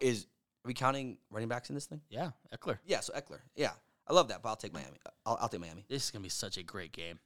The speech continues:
Speaker 2: There's so much star power
Speaker 1: Yeah.
Speaker 2: on these two teams.
Speaker 1: And fantasy-wise, this is what you wanna see.
Speaker 2: Yeah, these
Speaker 1: Just
Speaker 2: teams are loaded up.
Speaker 1: Yeah.
Speaker 2: A lot of fun fantasy-wise. Let's pick this game in L A.
Speaker 1: Yes.
Speaker 2: Go ahead.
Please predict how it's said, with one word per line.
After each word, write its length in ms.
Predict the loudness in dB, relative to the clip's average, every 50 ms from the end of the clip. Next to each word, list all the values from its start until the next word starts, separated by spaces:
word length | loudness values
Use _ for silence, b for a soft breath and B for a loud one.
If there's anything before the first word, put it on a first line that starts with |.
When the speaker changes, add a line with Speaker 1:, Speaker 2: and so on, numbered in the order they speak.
| -6
Speaker 2:
There's 160 | -2 0 2 2
so 140 | 4 4 4
much 160 | 4 4 2 2
star 340 | 0 2 2 4 4 4 2
power 500 | 0 -2 -4 -2 -2 -4 -6 -8 -12 -14 _
Speaker 1:
Yeah. 140 | -8 -6 -4
Speaker 2:
on 80 | -4 -4
these 140 | -6 -8 -6
two 180 | -8 -8 -8
teams. 400 | -8 -10 -12 -14 -16 -16 -18 -20 _ _ _ -2
Speaker 1:
And 280 | 0 2 2 2 0
fantasy-wise, 880 | -2 2 6 6 6 6 6 2 0 -2 -2 -2 -2 -2 -4 -4 -6 0
this 180 | 4 6 6 6
is 60 | 4
what 220 | 0 0 0 0
you 100 | 0 0
wanna 180 | -2 -4 -6 -4
see. 160 | -4 -4 -4 -6
Speaker 2:
Yeah, 100 | -8 -8 -10 -12 -14 -12
these 100 | -10 -8
Speaker 1:
Just 100 | -6 -4
Speaker 2:
teams 160 | -4 -2 -2
are 60 | -4 -4
loaded 500 | -6 -6 -6 -4 -4 -2 -2 -4 -4 -4
up. 220 | -6 -6 -8 -10 _ _
Speaker 1:
Yeah. 160 | -10 -10 -10 -10 -10 -16 _ _ _ _ _ _ _ -10
Speaker 2:
A 60 | -8
lot 260 | -4 0 2 2 2
of 80 | 0 0
fun 200 | -2 -4 -4 -4
fantasy-wise. 840 | -6 -8 -8 -6 -6 -6 -6 -6 -6 -4 -4 -4 -4 -4 -6 -8 -10 -8
Let's 200 | -6 -6 -6 -6
pick 220 | -6 -8 -8 -8 -8
this 180 | -8 -6 -6 -6
game 380 | -6 -8 -10 -8 -10 -10 -12 -14 _ _ _ _ _ _ _ _ _ _ _ _ _ _ _ _ _ _ _ _ _ 0
in 180 | 2 4 4 6
L 220 | 6 4 4 2 0
A. 60 | -4 -6 -12 _ _ _ _ _ _ _ _ _ _ _ _ _ -8
Speaker 1:
Yes. 380 | -6 -6 -4 -4 -6 -8 -8 -12 _
Speaker 2:
Go 100 | -12 -10 -10
ahead. 120 | -10 -10